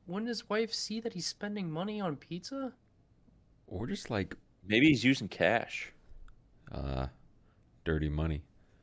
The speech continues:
Speaker 3: Yeah.
Speaker 2: I feel like, say they get into bed, right? It's like, "All right, good night." And he crawls out of bed once a week and doesn't come back for prob-, I assume, over an hour. And she doesn't wake up.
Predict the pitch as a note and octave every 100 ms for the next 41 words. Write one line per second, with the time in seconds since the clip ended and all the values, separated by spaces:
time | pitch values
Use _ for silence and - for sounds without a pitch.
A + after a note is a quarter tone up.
0 | - _ _ - - E2+ F#2 G2 G2 E3+
1 | G3+ - _ _ _ _ - - - -
2 | - - - C3 C#3+ B2+ G2+ F2+ E2 C#2+
3 | A1+ G1+ - - - D#2+ D#2 D#2 - _
4 | - _ _ - - - - - - G2
5 | F2+ - - F2+ F2 E2 - - _ _
6 | _ - F2+ G2 - - G#2 A2 G#2+ G2+
7 | D#2 D2 E2+ F#2 - _ - - F2+ G2
8 | G2 F2 F#2 - - _ _ _ - -
9 | F2 F#2+ - E2+ E2 F#2 - F2 - B2+
10 | E3 - G#2 G#2 - A#2 A#2 E2+ E2 G2
11 | E2+ D2 C#2+ E2 G#2 _ _ _ _ _
12 | _ _ - F#2 F2+ F#2+ F2+ F2 E2 F2+